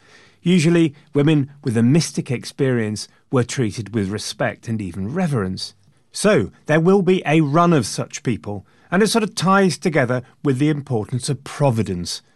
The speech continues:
to the Protestant mind. The idea that God has a direct impact on day-to-day activities, that he may well be directing your actions, and therefore it's very important to think long and hard about God, what God's will is, and unfortunately, of course, as we know,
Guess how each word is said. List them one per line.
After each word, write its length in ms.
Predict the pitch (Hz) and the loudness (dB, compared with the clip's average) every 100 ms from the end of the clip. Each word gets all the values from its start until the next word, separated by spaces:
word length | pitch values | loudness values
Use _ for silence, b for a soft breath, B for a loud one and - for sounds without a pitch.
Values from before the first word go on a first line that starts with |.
| b | b
to 100 | - | -4
the 120 | 113 | -4
Protestant 520 | - 127 98 - 98 113 | -2 -4 -4 -8 -8 -4
mind. 440 | 139 127 101 92 _ - | 0 0 -2 -8 _ 0
The 160 | 143 | 2
idea 400 | 214 233 147 143 | 4 4 4 4
that 180 | 151 135 | 2 0
God 340 | 160 160 160 - b | 2 2 2 -4 b
has 180 | - 139 | -6 -2
a 80 | 139 | -2
direct 800 | 101 - 220 233 214 214 - - | -2 -2 2 2 2 2 -2 -4
impact 520 | 214 180 135 110 - - | 0 0 0 -4 -8 -6
on 140 | 127 120 | -2 0
day-to-day 400 | 127 110 110 110 | 2 0 -2 -2
activities, 600 | 110 120 101 85 87 - _ _ _ b - | -2 -4 -10 -10 -14 -16 _ _ _ b -8
that 100 | 107 | 0
he 140 | 131 | 2
may 360 | 117 190 240 226 | 4 4 4 2
well 240 | 196 196 | 2 2
be 180 | 185 180 | 2 -2
directing 800 | 143 143 135 143 208 - 185 156 | 0 0 2 0 -2 -4 -2 0
your 200 | 113 101 | 0 -2
actions, 440 | 90 - - 131 | -6 -12 -10 -6
and 140 | 156 147 | -4 -4
therefore 220 | 131 143 | -4 -4
it's 100 | - | -4
very 240 | 233 254 | -4 -2
important 380 | 233 196 220 170 | -2 0 0 0
to 60 | - | -2
think 160 | 202 | -2
long 220 | 185 202 185 | 0 0 0
and 120 | 165 | 0
hard 400 | 185 165 139 - B B | 0 0 -2 -6 B B
about 360 | 147 160 135 | -2 -2 -2
God, 440 | 185 170 175 165 139 _ | 0 2 0 -4 -14 _
what 360 | 180 190 - - | -2 -2 -4 -2
God's 380 | 175 170 127 135 | 0 0 -2 -4
will 300 | 151 139 - | 0 0 -2
is, 580 | - 196 180 110 95 - b b | -2 0 0 -2 -6 -12 b b
and 220 | - 170 147 | -4 -2 0
unfortunately, 680 | 139 220 220 202 143 113 | -2 0 0 -2 -4 -6
of 80 | 110 | -6
course, 240 | 135 120 | -6 -6
as 140 | 123 110 | -6 -6
we 120 | 127 | -4
know, 280 | 151 143 | -2 0